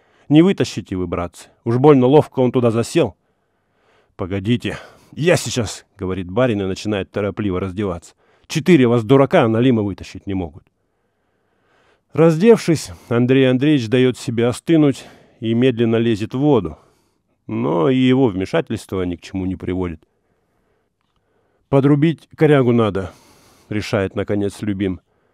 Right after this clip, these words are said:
«Герасим, ты сходи за топором». Герасим уходит и через некоторое время вплавь возвращается с топором. «Пальцев-то, пальцев-то себе не отрубите же»,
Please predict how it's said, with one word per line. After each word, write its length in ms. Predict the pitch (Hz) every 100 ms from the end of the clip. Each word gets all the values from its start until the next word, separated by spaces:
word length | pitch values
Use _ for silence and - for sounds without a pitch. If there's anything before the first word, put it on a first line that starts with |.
| _ _ -
«Герасим, 560 | 127 147 147 123 90 - _ _ _ -
ты 100 | 160
сходи 320 | - 180 196
за 140 | 123
топором». 480 | - - 104 95 85 _ _ _ _ _ _ _ _ _ _ 131
Герасим 520 | 165 202 196 120 123
уходит 520 | - 196 165 135 - - _ _
и 140 | 160 127
через 260 | 135 113
некоторое 540 | 120 117 120 113 131 160
время 280 | 170 139
вплавь 460 | 110 - 135 131 -
возвращается 800 | 104 101 95 101 - 104 95 -
с 60 | -
топором. 480 | 80 82 90 78 - _ _ _ _ _ _ _ _ _ _ _ _ _ _ _ _ _ _ _ _ _
«Пальцев-то, 640 | 202 190 - 131 - 80 - _ _ _ _ -
пальцев-то 560 | 208 185 - 165 160
себе 320 | - 160 143
не 120 | 123 139
отрубите 640 | - 165 151 190 165 135
же», 220 | 107